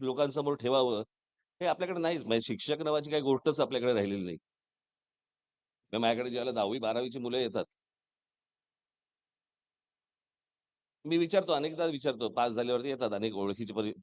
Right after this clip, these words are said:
परिचयाचे लोक येतात आणि विचारतात मला की, अ, म्हटलं, "काय करणार पुढे?"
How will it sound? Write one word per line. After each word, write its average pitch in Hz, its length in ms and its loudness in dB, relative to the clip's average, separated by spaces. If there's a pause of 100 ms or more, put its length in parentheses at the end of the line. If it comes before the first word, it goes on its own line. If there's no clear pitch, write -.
परिचयाचे 107 380 -4
लोक 107 180 -6
येतात 95 320 -4
आणि 98 100 -10
विचारतात 107 400 -8
मला 90 220 -6
की, 95 320 -8
अ, 87 200 -4 (680)
म्हटलं, 135 160 -8
"काय 185 200 4
करणार 147 300 4
पुढे?" 135 240 2